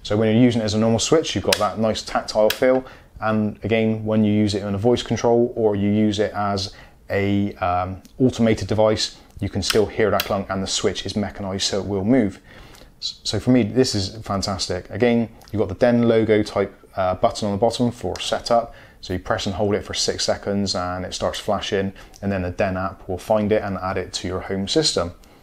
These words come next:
It's really, really straightforward and easy to use. So that's the, uh, the main kind of the guts of the system out of the way. So we've had the control unit,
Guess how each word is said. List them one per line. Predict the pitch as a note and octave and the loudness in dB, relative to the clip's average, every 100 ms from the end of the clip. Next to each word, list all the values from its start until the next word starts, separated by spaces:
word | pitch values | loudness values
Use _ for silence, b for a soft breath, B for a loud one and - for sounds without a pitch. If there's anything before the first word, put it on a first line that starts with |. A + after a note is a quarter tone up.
| b | b
It's | - - | -14 -8
really, | A#2+ C3+ C3+ | 2 4 4
really | B2+ G2 G2 | 2 2 0
straightforward | G2+ - F#2 - F2+ G2+ | 0 -2 -4 -4 -6 -6
and | F#2 F#2 | -6 -8
easy | F2 F#2 | -6 -8
to | - | 2
use. | B2+ F3 - - _ _ _ _ - - - - - - _ - | 4 4 2 -6 _ _ _ _ -20 -20 -18 -18 -18 -20 _ 0
So | E3+ | 2
that's | D3 D3 - | 4 2 2
the, | D3+ C#3 B2+ | 4 6 6
uh, | A#2+ A#2 | 4 4
the | G#2+ B2 | 4 4
main | B2+ B2+ A#2+ A2+ A2 - G#3+ - - - | 6 6 4 2 -4 -12 -20 -20 -20 -4
kind | B2 G#2+ | -2 0
of | F2+ - - - | -2 -10 -20 -8
the | - | -2
guts | F#2+ B2+ B2 - | 2 2 2 -2
of | F#2+ | -2
the | |
system | - A2 - G2+ | 0 -2 0 -2
out | G2 | 0
of | |
the | G#2 | 2
way. | A#2 A2+ | 2 2
So | - G2+ G2+ | 2 2 2
we've | G2+ G#2 | 0 0
had | G#2 G2 - | 0 -2 -2
the | G2+ F#2+ | 0 0
control | - G#2+ C3 B2+ | -4 0 4 6
unit, | B2 A#2+ A#2 | 6 6 2